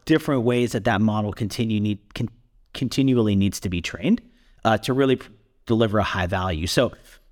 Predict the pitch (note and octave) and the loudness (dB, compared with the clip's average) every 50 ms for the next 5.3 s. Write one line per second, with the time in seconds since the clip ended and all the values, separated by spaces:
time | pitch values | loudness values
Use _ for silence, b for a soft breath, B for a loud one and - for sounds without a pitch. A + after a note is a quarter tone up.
0 | - D3 F3 A3+ B3+ A3+ F#3 F3 C#3+ C#3 - - C3 A#2 A#2 A#2 A2+ A2 A2+ A#2 | -4 0 2 2 4 4 4 2 2 0 -2 -4 -4 -2 0 0 0 2 0 0
1 | A2+ A#2 A2+ G#2+ - - - A#2 - E3 C3 - C#3 C#3 C#3+ D#3+ - - B2+ - | 0 0 0 -2 -2 -4 -4 -4 -2 -2 -2 -2 0 0 0 0 0 -2 -4 -4
2 | - D3 B2+ A#2+ A#2+ A2 - - B2 A2+ G#2+ - A2 G2 G#2 G2 G2 G#2 C3 C#3 | -2 -2 -2 -2 -2 -4 -4 -2 -2 -2 0 0 -2 -4 -4 -6 -4 -2 0 0
3 | D3 - - C3 A#2+ A2+ G#2+ - - A#2+ A#2 - - A2 G#2 G#2 G2+ G2 G2 G2 | 0 0 0 0 0 0 0 -2 -2 -2 -2 -2 0 0 0 0 0 0 0 0
4 | F#2+ F#2 F#2 - - A2 G#2 G2+ G2 F#2 - - G#2+ F2 F2+ - - - - D3 | 0 -2 -4 -4 -2 -2 0 0 -2 -4 -6 -6 -6 -6 -6 -6 -6 -4 0 2
5 | C#3+ C3 A#2 A2+ G#2 F#2+ | 2 2 2 0 -2 -4